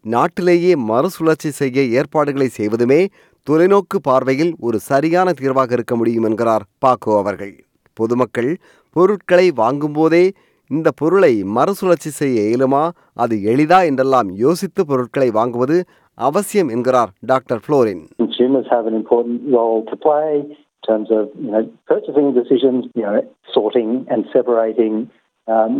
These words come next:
Speaker 2: materials in the homes.
Speaker 1: நாட்டில் அரசுகள் கழிவுகளை மறுசுழற்சி செய்வது குறித்து பல நடவடிக்கைகளை மேற்கொள்ள துவங்கியுள்ளன. குறிப்பாக பெடரல் அரசு ஆஸ்திரேலியன் ரீசைக்ளிங்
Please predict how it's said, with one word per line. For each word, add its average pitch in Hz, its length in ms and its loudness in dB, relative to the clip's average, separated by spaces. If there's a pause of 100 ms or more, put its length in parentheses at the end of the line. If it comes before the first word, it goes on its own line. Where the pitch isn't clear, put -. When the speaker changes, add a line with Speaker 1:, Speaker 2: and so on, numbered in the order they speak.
Speaker 2:
materials 110 540 0
in 117 120 0
the 113 60 0
homes. 117 440 -2 (420)
Speaker 1:
நாட்டில் 151 520 0
அரசுகள் 143 720 -2
கழிவுகளை 139 680 0
மறுசுழற்சி 165 640 0
செய்வது 127 360 -4
குறித்து 131 540 -4 (360)
பல 175 300 4
நடவடிக்கைகளை 127 760 0
மேற்கொள்ள 131 480 -2 (100)
துவங்கியுள்ளன. 117 520 -2 (500)
குறிப்பாக 131 580 -2 (120)
பெடரல் 170 320 2
அரசு 135 460 -2 (280)
ஆஸ்திரேலியன் 170 600 0
ரீசைக்ளிங் 147 680 -2